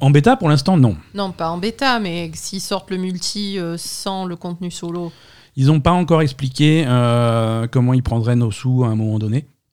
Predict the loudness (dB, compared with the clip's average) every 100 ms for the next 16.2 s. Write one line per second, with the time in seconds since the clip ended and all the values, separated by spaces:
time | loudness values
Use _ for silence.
0 | _ _ -16 -16 -14 -16 -18 -18 -4 -2
1 | 2 2 2 2 2 0 0 2 4 2
2 | 0 -4 -4 -4 -4 -4 -4 -4 -4 -2
3 | -4 -4 -4 -4 -6 -8 -8 -4 -2 -2
4 | -4 -6 -2 -2 -2 -6 -4 -2 -2 -2
5 | -4 -6 -8 -10 -10 -10 -10 -10 -12 -14
6 | -18 -12 0 2 6 6 6 4 2 2
7 | 4 2 2 0 0 0 -2 -2 -2 -8
8 | -8 -4 -4 -6 -8 -8 -8 -6 -2 -2
9 | -2 -4 -4 -2 -4 -4 -6 -4 -4 -2
10 | -4 -6 -6 -6 -6 -2 -2 -2 -10 -20
11 | -18 -10 -8 -4 -4 -4 -4 -6 -6 -6
12 | -6 -8 -8 -8 -8 -6 -6 -8 -8 -8
13 | -8 -6 -6 -8 -8 -8 -6 -6 -6 -10
14 | -12 -12 -10 -10 -12 -12 -10 -8 -8 -10
15 | -14 -16 -14 -12 -12 -12 -10 -8 -8 -12
16 | -10